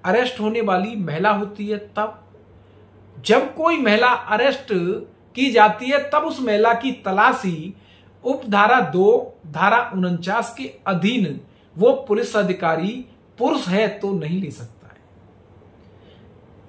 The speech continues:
महिला की तलाशी महिला अधिकारी, महिला कर्मचारी, पुलिस वालों द्वारा ही ली जाएगी,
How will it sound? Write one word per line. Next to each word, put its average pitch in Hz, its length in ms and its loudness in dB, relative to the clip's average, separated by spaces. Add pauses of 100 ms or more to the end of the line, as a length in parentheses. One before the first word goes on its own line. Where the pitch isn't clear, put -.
महिला 208 380 4
की 302 180 -2
तलाशी 220 640 2
महिला 233 320 4
अधिकारी, 226 840 2
महिला 220 280 4
कर्मचारी, 226 680 0
पुलिस 247 340 -6
वालों 214 300 4
द्वारा 208 240 4
ही 226 200 0
ली 254 180 -2
जाएगी, 196 560 0